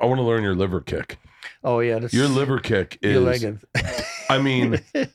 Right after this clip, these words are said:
Speaker 1: I, it, it is. Well, that's the thing is, like, I, what I, fi-, what I, I kept thinking every time I've seen you fight,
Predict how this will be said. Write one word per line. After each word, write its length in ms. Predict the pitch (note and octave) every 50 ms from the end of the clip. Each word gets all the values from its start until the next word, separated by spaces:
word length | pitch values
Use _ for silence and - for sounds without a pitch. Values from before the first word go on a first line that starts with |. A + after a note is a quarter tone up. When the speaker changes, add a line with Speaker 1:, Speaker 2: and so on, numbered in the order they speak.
| _ - B3 A#3+ - - - - - - -
Speaker 1:
I, 80 | B2+ C#3+ -
it, 280 | D3+ E3+ D#3 D3+ -
it 120 | - D3 C3
is. 280 | C3 B2+ A#2 G2 - - - - - C#3+
Well, 180 | D#3 D#3 D#3
that's 220 | E3 F#3+ F#3+ F#3+ -
the 120 | - F#3+
thing 220 | D#3+ - G3+ G3+ G3
is, 140 | F#3 C#3+ A#2+
like, 240 | B2+ A#2 A2+ - -
I, 240 | C#3 C3+ C#3 - - _ _ _ _ _ _ _ _ _ _ _ - - - -
what 100 | C3+ C3
I, 80 | C3 B2+
fi-, 320 | - - - D3 - C3
what 160 | C3 B2+ C3+
I, 60 | C3 C3 B2+ - - C#3+ C#3
I 40 | B2+
kept 320 | - - E3 E3 - -
thinking 200 | - D#3 D#3 -
every 140 | C#3+ D3 D#3+
time 160 | - D#3 D3+
I've 140 | C#3+ C3 -
seen 160 | - D3 C#3+
you 80 | C#3 C3
fight, 300 | - D#3 C#3+ C3+ B2